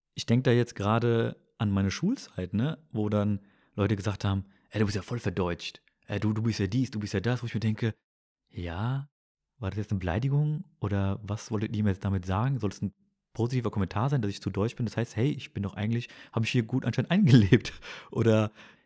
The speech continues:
die Leute beziehen das immer wieder entweder auf die Religion, Kultur oder das Deutschsein. Das ist für mich keine Beleidigung, das ist für mich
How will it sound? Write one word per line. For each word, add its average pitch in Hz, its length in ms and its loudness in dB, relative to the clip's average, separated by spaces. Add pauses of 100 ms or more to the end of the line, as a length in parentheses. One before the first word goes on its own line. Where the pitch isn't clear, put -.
die 110 60 0
Leute 156 280 2
beziehen 143 320 -2
das 139 100 -2
immer 143 240 0
wieder 131 300 -2
entweder 110 240 -2
auf 95 80 -4
die 98 100 -6
Religion, 101 540 -2
Kultur 127 580 -2
oder 113 160 0
das 95 200 -4
Deutschsein. 139 440 0 (680)
Das - 140 -10
ist 117 160 -8
für 117 80 -4
mich 113 160 -2
keine 104 240 -2
Beleidigung, 131 640 -4
das 104 120 -6
ist 104 60 -14
für - 80 -6
mich - 280 -8